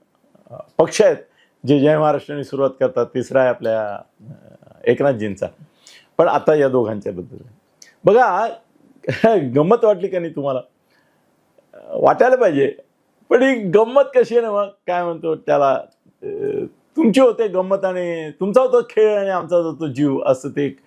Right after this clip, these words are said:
बेड आणि त्यांना दगड मारणाऱ्या मुलांची कथा आहे. तसं हे दोघं, अ, ज्याला काय म्हणतात, त्याला असा एक विचित्र खेळ खेळतायत की ज्याच्यामध्ये मराठी माणसाचा महाराष्ट्रातल्या जीव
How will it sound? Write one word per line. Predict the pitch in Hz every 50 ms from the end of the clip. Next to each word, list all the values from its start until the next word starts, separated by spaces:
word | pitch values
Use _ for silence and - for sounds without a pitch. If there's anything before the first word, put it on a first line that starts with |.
| _ _ _ _ -
बेड | 104 113 135 143 123 131 135 - -
आणि | 123 123 127 123
त्यांना | 123 131 123 120 123
दगड | 117 117 117 120 131
मारणाऱ्या | 123 123 123 120 120 120 117 120
मुलांची | 117 110 107 107 107 107 95 -
कथा | - - 107 - - 104
आहे. | 104 90 - _ _ _ _ _ _ _ _ _ _ _ _ _ _ _ _ _ _ _ - 185
तसं | 185 190 233 254 254
हे | 202 151 185 226 269
दोघं, | 220 240 226 220 190 214 240 226 190 165 165 - _ _ _ _ _ _ _ _ _ _ _ _ _ _ _ _ _ _ _ _ _ _
अ, | 254 240 359 302 269 - - - - - - - - - - - - 180 160 156
ज्याला | 196 214 240 254 254 254 233 226
काय | 208 - _ - 165 151 202 233
म्हणतात, | 233 208 185 175 190
त्याला | - - 180 175 170
असा | 170 165 190 190
एक | 175 - -
विचित्र | 135 131 131 - 185 156 202 196 175 -
खेळ | - - 135 143 135
खेळतायत | - 135 117 - - 107 101 92 - - _ _ _ _ _ _ _ _ _ _ _ _ _ _
की | - 208 170
ज्याच्यामध्ये | 147 147 131 123 - 175 185 185 180 185 170 196 208 208
मराठी | 196 165 127 110 113 123 156 196 170 147 190
माणसाचा | 196 160 - 113 - - 110 101 - 110 110 107 98 - - _ _ -
महाराष्ट्रातल्या | 101 101 101 98 104 104 95 - - 101 95 - - 101 98 92 90 92 - _ _ _ _ _ _ _ _ _ _ _ _ _ _ _ _ - - _ - 120
जीव | 117 147 196 226 233 233 220 -